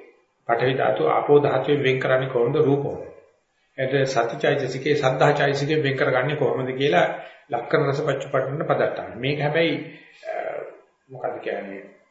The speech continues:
බුද්ධ දේශනාවෙන් ගත්ත සාරයක් තමයි. නමුත් බුදුරජාන් වහන්සේ එහෙම වෙන් කරලා කියන තරම් උදව් කරලා නැහැ. ඇන්දෙන් කවලා නැහැ. සතිය ගැන කතා කරනකොට කියන්නේ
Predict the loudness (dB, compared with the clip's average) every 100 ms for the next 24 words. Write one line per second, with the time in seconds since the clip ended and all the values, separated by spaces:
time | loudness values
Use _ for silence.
0 | -12 -10 -8 -4 2 2 2 2 4 4
1 | 4 0 -2 -8 -12 -4 0 0 4 4
2 | 4 2 4 2 2 0 0 -2 -4 -8
3 | -16 -20 -6 -4 0 0 2 4 4 4
4 | 2 2 4 4 6 4 2 2 2 2
5 | 2 2 0 -2 -14 -20 _ _ -4 0
6 | 2 2 2 4 4 4 4 4 4 4
7 | 2 2 2 4 4 2 2 0 0 -8
8 | -18 _ _ _ -14 -10 -6 0 2 2
9 | 0 0 2 2 2 -2 -2 -2 0 0
10 | -2